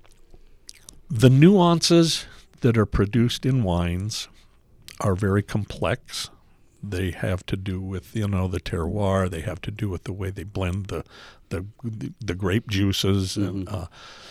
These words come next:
Speaker 1: when it's picked, blah, blah, blah. It's
Speaker 2: Yeah,
Speaker 1: full of
Speaker 2: weather,
Speaker 1: nuance.
Speaker 2: weather and, yeah.
Speaker 1: Yep. Chocolate's the same way.
Speaker 2: Hmm.
Speaker 1: And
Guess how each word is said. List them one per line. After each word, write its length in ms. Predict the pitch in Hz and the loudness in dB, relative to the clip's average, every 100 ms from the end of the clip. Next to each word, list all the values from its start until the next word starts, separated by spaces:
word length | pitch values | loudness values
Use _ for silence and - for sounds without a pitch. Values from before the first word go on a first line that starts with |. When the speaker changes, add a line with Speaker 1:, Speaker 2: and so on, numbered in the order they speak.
| - - - - - _ | -20 -20 -20 -20 -20 _
Speaker 1:
when 320 | 139 104 104 | -4 0 0
it's 140 | 90 - | 0 -4
picked, 320 | - 123 - | 0 0 0
blah, 140 | 95 | -2
blah, 200 | 95 98 | 0 -2
blah. 180 | 92 107 | 0 0
It's 300 | 87 92 - | 0 -2 -6
Speaker 2:
Yeah, 100 | 98 | 2
Speaker 1:
full 180 | 170 143 | 6 6
of 80 | 107 | 6
Speaker 2:
weather, 180 | 113 107 | 4 6
Speaker 1:
nuance. 320 | 87 78 76 | 4 2 0
Speaker 2:
weather 300 | 95 87 85 | -2 -2 -4
and, 340 | 85 85 82 | -4 -4 -4
yeah. 100 | 82 | -2
Speaker 1:
Yep. 320 | 87 95 - - _ _ - - - - _ - | 2 2 0 -6 _ _ -20 -20 -20 -20 _ -8
Chocolate's 500 | - 107 - 98 - | -2 0 0 -2 -2
the 120 | 107 | -8
same 300 | - 95 82 | -6 -6 -6
way. 280 | 85 85 85 - - - _ | -8 -12 -14 -20 -20 -20 _
Speaker 2:
Hmm. 80 | 87 73 - - _ - | -10 -10 -16 -20 _ -2
Speaker 1:
And 500 | 120 113 85 78 | 4 4 4 -2